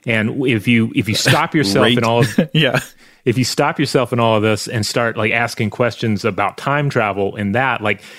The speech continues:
Speaker 1: the, in, in, in regards to the rate of change in the universe, things get silly really quickly. You know, it's like, um, like, well, what is time? It's the rate of change in the universe. Well, can I, can I do that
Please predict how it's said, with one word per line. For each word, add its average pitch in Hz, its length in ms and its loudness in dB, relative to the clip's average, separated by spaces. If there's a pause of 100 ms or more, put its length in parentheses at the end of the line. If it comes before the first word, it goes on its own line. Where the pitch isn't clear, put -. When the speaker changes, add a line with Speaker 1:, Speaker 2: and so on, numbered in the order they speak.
(140)
Speaker 1:
the, 131 220 2
in, 120 560 -4
in, 113 260 -2
in 113 120 -4
regards 107 360 -2
to 117 80 -4
the 104 100 0
rate 110 260 2
of 98 100 -6
change 113 260 -2
in 101 80 -2
the 95 100 -2
universe, 107 520 2 (240)
things 143 200 0
get 120 140 -4
silly 107 400 2
really 95 260 0
quickly. - 520 -4
You 92 80 -6
know, 95 180 -2
it's 98 80 -4
like, 95 300 -2
um, 90 280 -4
like, 95 240 -8 (120)
well, 95 220 -6
what 127 120 2
is 117 120 -2
time? 90 260 -4
It's - 80 -14
the 113 80 0
rate 110 140 2
of 95 60 -8
change 107 240 -2
in 92 60 -6
the 92 80 -2
universe. 87 420 -2 (260)
Well, 104 200 2
can 123 200 -2
I, 98 260 -4 (220)
can - 160 -2
I 107 60 0
do 107 160 0
that 90 240 -4